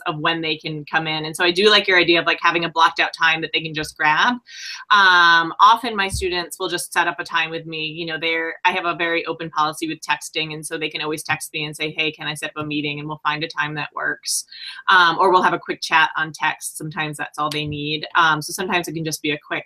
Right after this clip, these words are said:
thing. Or I'll just try to book, you know, some time. I'll give them fifteen minutes. I'll try to sneak it in, in between a whole bunch of other meetings,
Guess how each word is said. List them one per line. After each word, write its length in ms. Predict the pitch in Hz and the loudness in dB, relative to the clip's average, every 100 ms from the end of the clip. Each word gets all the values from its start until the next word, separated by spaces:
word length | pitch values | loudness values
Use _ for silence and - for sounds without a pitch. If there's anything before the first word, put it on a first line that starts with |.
| - | -4
thing. 400 | 165 160 156 151 _ _ _ _ _ _ - | 0 0 -2 -8 _ _ _ _ _ _ 4
Or 180 | 226 247 | 8 8
I'll 140 | 254 | 6
just 240 | 208 214 - | 2 -6 -2
try 140 | 196 | -2
to 60 | 214 | 0
book, 260 | 196 190 - - - | 0 -2 -4 -14 -6
you 80 | 226 | -2
know, 80 | |
some 180 | 202 208 | -2 0
time. 300 | 208 196 208 | 6 6 6
I'll 80 | 175 | 2
give 140 | 160 | 0
them 100 | 165 | -6
fifteen 380 | - 147 - 180 | -8 -8 -4 0
minutes. 400 | 170 175 165 - | 2 2 2 -4
I'll 100 | 160 | -6
try 140 | 165 160 | -4 -4
to 40 | |
sneak 300 | - 170 160 | -2 -4 0
it 80 | 170 | 2
in, 220 | 165 165 | 2 0
in 100 | 156 | -4
between 260 | 151 170 165 | -4 -4 -4
a 40 | |
whole 120 | 156 | -4
bunch 180 | 156 156 | -4 -4
of 60 | 165 | -2
other 180 | 160 160 | 0 0
meetings, 560 | 160 160 156 160 - | 0 0 0 -4 -10